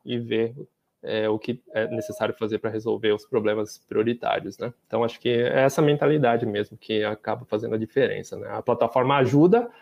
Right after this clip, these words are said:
na questão da comunicação, é, hoje em dia virtual, né, e remotamente, mas, sim, esse, esse pré-requisito,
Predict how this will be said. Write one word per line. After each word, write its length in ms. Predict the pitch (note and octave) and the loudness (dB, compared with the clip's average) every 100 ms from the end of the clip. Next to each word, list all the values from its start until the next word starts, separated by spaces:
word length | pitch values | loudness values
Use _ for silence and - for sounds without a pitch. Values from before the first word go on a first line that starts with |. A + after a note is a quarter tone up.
| - - - | -20 -20 -2
na 180 | A#2 A#2+ | 2 2
questão 300 | A#2+ A#2+ A#2 | 2 0 0
da 80 | A#2 | 0
comunicação, 880 | A#2+ A#2 A#2 A#2 C3+ - C3 F#3 A#3 _ - - | 0 0 0 0 0 2 0 0 -4 _ -8 -2
é, 160 | A#2+ | 2
hoje 260 | G#2+ A#2 B2+ | 4 4 2
em 40 | |
dia 180 | A2+ A2+ | 2 0
virtual, 560 | A2 A2+ - A2 C#3+ - | 2 -2 0 0 0 -2
né, 200 | C3+ A#2 | -6 -6
e 100 | G#2+ | -8
remotamente, 760 | G#2+ G#2+ G#2+ A#2+ A#2 F3 - _ _ _ _ | -6 -4 -2 -2 -4 -4 -8 _ _ _ _
mas, 280 | A2 A#2 B2 | -2 0 0
sim, 240 | - A2 | -2 -2
esse, 340 | G2+ G2 - G#2+ | -2 -4 -8 -10
esse 260 | G#2 G2+ - | -10 -10 -18
pré-requisito, 1040 | - A2+ A2+ G#2+ A2 G#2 G2+ A2+ G#2 G2 | -4 -2 -2 -4 -4 -6 -6 -4 -4 -4